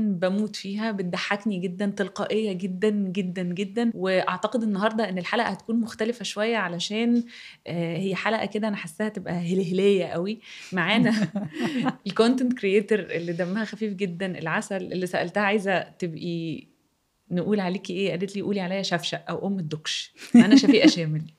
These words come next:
Speaker 1: ازيك يا شفيقة؟
Speaker 2: الحمد لله،
Speaker 1: عاملة
Speaker 2: تمام.
Speaker 1: ايه؟ ايه
Speaker 2: الحمد
Speaker 1: الاخبار؟
Speaker 2: لله.
Speaker 1: بيقولوا لك شفيقة ولا شفيقة؟ وب-، وبيفرق معاكي القاف دي ولا عادي؟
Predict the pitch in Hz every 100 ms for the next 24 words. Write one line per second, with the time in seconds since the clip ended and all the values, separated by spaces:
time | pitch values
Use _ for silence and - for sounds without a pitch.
0 | - 247 269 240 196 185 - - 302 240
1 | 220 202 202 202 233 208 - 170 208 196
2 | 190 175 170 185 202 214 302 - 214 247
3 | 254 220 185 175 180 233 254 262 269 -
4 | 185 175 170 185 180 220 247 202 220 240
5 | 240 226 226 196 214 214 170 160 156 160
6 | 156